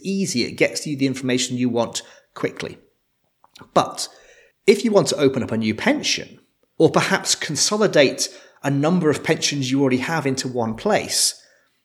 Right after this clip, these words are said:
then the mobile banking app on your phone is not gonna fit the bill.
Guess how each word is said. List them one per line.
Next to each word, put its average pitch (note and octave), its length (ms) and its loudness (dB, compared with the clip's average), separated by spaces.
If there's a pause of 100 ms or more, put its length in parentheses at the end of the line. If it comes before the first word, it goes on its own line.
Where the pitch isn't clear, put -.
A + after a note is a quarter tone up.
(260)
then F3+ 200 2
the F#3 80 2
mobile F3+ 640 4
banking F3+ 540 2
app C#3 240 0
on C3+ 120 0
your B2 140 2
phone E3+ 340 2
is B2 160 0
not D3+ 320 0
gonna D#3+ 180 0
fit - 320 -6
the C3+ 100 4
bill. E3+ 320 4